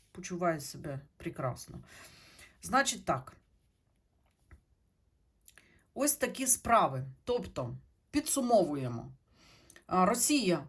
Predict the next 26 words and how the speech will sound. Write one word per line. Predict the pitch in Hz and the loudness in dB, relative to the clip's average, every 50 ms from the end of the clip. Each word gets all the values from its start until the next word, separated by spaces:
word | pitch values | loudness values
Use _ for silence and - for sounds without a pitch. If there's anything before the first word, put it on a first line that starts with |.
| - - | -12 -4
розвалиться. | - 180 196 196 190 190 175 156 151 160 170 170 - 226 233 233 - _ | -2 0 0 2 4 6 6 6 4 2 -2 -6 -8 -10 -12 -14 -16 _
Це | - - 214 | -8 -8 -8
показали | 196 190 180 202 196 180 196 190 185 175 170 | -8 -8 -6 -6 -2 0 2 2 2 2 2
найперші | 165 185 220 247 247 185 - 208 185 180 - - - - | 0 0 0 0 0 0 0 0 0 0 0 -4 -6 -6
карти, | - - 151 143 131 - - 190 226 233 - _ _ _ | -6 -4 -4 -4 -6 -8 -10 -12 -12 -14 -16 _ _ _
показували. | - - - 220 220 220 214 220 214 220 226 233 240 240 - - - - - - - - _ _ _ - | -14 0 4 4 4 4 4 -2 -8 -8 -8 -8 -8 -10 -14 -20 -20 -20 -20 -20 -20 -20 _ _ _ -10
І | - 226 247 269 294 302 302 294 285 269 - | -6 -2 2 4 4 4 4 2 0 -2 -4
коли | - - 240 247 240 240 247 | -4 -2 -2 -2 -2 -4 -6
я | 240 214 208 226 214 | -6 0 2 2 2
перед | - - 240 226 220 208 196 185 175 185 | 2 4 4 4 4 4 2 -2 -2 -2
розкладом | 185 131 156 175 190 208 190 - - - - 170 156 143 143 139 131 131 131 - - _ _ _ - - - - - 127 165 | -2 -2 -2 -2 -2 -2 -4 -4 -2 0 0 0 0 0 -2 -4 -6 -8 -8 -12 -18 _ _ _ -20 -18 -16 -14 -10 -6 -4
мішала | 175 175 - - 196 170 160 156 151 147 139 135 | -4 -2 0 0 2 2 2 0 -2 -4 -8 -4
таро, | - 208 226 294 349 | -2 0 2 2 2
готувалася, | - 262 202 185 185 185 175 170 147 139 135 131 131 - - - - - _ _ - - _ _ _ _ | 0 0 -2 -4 -4 0 2 2 2 2 0 -2 -4 -6 -10 -12 -14 -16 _ _ -20 -20 _ _ _ _
перед | - 202 185 185 190 | -2 -2 -2 -2 -2
тим, | 196 180 175 | 0 2 2
як | 170 170 | 2 2
включити | - - - 180 - - 185 170 170 170 | 0 -6 -10 -6 -4 -4 -4 -4 -6 -6
камеру, | - 160 151 143 143 139 131 135 127 - - _ _ _ - | -4 -4 -4 -4 -4 -6 -8 -10 -12 -14 -16 _ _ _ -18
в | 156 165 214 | -10 -6 -2
мене | 254 294 311 311 | 0 2 2 2
випадала | - 262 247 - 254 226 240 240 233 226 226 226 226 220 - _ _ _ - | 0 -2 -4 -2 0 4 6 6 6 6 4 0 -2 -4 -12 _ _ _ -10
п'ятірочка | 190 180 190 214 214 196 190 180 - - 185 | -10 -8 -8 -6 -6 -6 -6 -6 -6 -4 -4
мечів, | 180 190 185 185 - - 180 147 - | -2 -2 0 -2 -2 -2 -4 -4 -6
тобто | - - 175 170 - 170 151 | -6 -10 -10 -8 -8 -8 -8
програш. | - - 190 196 185 165 - - 120 - - - | -6 -6 -4 -4 -4 -4 -6 -8 -12 -14 -14 -16